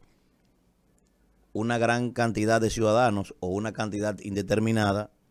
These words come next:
tiene problemas con las prestadoras de servicio de energía eléctrica en el país. Y a propósito de que está finalizando ya el año, yo pienso que uno de los temas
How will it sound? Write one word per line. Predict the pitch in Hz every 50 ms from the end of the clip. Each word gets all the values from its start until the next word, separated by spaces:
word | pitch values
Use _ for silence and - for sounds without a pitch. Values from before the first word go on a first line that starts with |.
| _ _ _ _ _ _ _ _ _ _ _ _
tiene | - 113 110 113 120 98
problemas | 87 101 98 90 104 110 113 107 95 90 87 87 - - - - - - - _ _ _ _ _ _ _ _ _ _ _ _ _ _
con | - 107 107 113 120 120 110
las | 98 95 -
prestadoras | - - 90 - - 90 92 98 101 101 92
de | 95 90
servicio | - 92 80 80 92 95 92 - - - - - - _ _ _ - - - - _ _ _ _ _ _ _ _ _ -
de | 98
energía | 92 92 87 85 98 95
eléctrica | 92 95 98 92 - - 92 - 95
en | 87
el | 85 85
país. | 78 - 82 - - - - - - _ _ _ _ _ _ _ _ _ _ _ _ _ _ _ _ _ _ _ _ _ _ _ _ - - _ _ _ -
Y | 131
a | 117
propósito | 117 127 110 127 147 147 160 156 151 147
de | 143 117
que | 131 131
está | - - 131 131 131 131 127
finalizando | - 123 113 113 107 104 - - 117 120 120 117
ya | 110 110 113
el | 117 110
año, | 101 90 87 80 82 95 98 - - - - _ _ _ _ _ _ - _ _ _ _ _ _ _ _ _ _ _ -
yo | 117 113 117 101
pienso | - 127 123 131 127 123 117 -
que | - 110
uno | 110 120 123 123
de | 120
los | 117 107 -
temas | - 120 117 113 110 110 101 - -